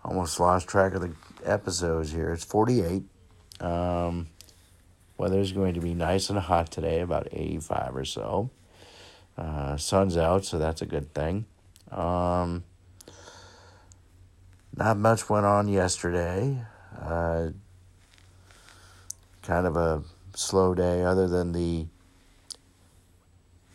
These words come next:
checkup, which went well with the nurse practitioner. Uh, I got to meet her for the first time. Uh, things went real well.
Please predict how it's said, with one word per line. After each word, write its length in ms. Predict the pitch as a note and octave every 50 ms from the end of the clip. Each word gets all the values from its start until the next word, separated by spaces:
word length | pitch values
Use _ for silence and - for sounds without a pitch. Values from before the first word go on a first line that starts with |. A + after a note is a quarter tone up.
| - - _ _ - - - - -
checkup, 560 | F#2 - - G#2 F#2 F2 - F#2 F#2+ G#2 A2 - - - - - - - - - -
which 280 | - F2+ F2+ D#2 -
went 220 | - E2 D2+ - -
well 340 | D2 E2+ F2 E2 D#2+ F2
with 280 | F#2+ F#2+ F#2+ E2 - -
the 380 | - E2+ D#2+ D#2 D#2+ E2 F2 F2 E2+ -
nurse 260 | - F2 F2+ F2 -
practitioner. 800 | - - E2 D#2 D2+ - - F#2 E2+ - - F2 F2+ G2 G#2 C#3 - _ _ - - - - - - - - - - - -
Uh, 460 | - F#2 F2 F2 F2 E2+ E2+ E2+ E2+
I 40 | E2+
got 180 | E2+ E2 E2
to 120 | - - -
meet 120 | E2+ D#2+
her 220 | D2+ D#2 F2+ F2+
for 120 | E2 - -
the 80 | D#2+
first 300 | D#2 - - F2 D#2+ -
time. 400 | - - D2 D2 D#2+ E2+ F#2+ G#2+ - - - - - - - - _ _
Uh, 240 | - F#2 E2 D#2+ D#2+
things 320 | D#2+ - F#2+ G2 G2+ F2+ -
went 140 | F2+ D2 -
real 340 | - C#2+ E2 F#2+ G2+ G2+ F#2
well. 440 | E2 D#2+ D2 C#2+ D2 D#2 F2 G2+